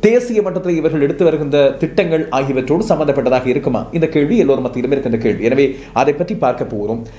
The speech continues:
அதே வேளையிலே, உள்ளூராட்சி சபை தேர்தலை பொறுத்தவரையில் அரசாங்கம், ஆளும் தரப்பு இப்பொழுது தங்களுடைய ஆதரவை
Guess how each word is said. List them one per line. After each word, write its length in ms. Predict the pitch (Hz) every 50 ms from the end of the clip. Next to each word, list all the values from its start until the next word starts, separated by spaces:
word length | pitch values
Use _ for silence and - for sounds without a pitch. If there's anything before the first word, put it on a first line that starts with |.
| - - -
அதே 140 | 151 180
வேளையிலே, 280 | 190 190 196 196 185 156
உள்ளூராட்சி 400 | 160 208 254 269 254 240 240 226
சபை 240 | 208 - 202 190 175
தேர்தலை 400 | - 185 180 175 180 170 165 -
பொறுத்தவரையில் 600 | 160 147 139 147 139 139 160 196 226 220 - - - - - - -
அரசாங்கம், 680 | - 147 175 233 247 254 254 220 214 214 247 247 240 - - - - -
ஆளும் 320 | - 139 156 180 214 214 208
தரப்பு 380 | 165 175 175 175 - 240 233 -
இப்பொழுது 380 | - 170 - 190 196 220 254 -
தங்களுடைய 600 | - 185 185 190 185 180 180 190 196 190 - -
ஆதரவை 720 | 143 156 170 190 202 220 214 208 202 202 220 240 233 240